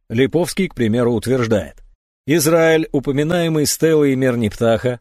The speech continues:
представлял собой союз только четырех северных древнееврейских племен».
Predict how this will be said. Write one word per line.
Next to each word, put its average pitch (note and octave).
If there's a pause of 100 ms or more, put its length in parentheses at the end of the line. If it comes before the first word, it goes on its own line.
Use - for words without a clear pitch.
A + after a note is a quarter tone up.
(140)
представлял C3+
собой E3+
союз E3+
только F#3+
четырех E3+
северных F3
древнееврейских C#3+
племен». B2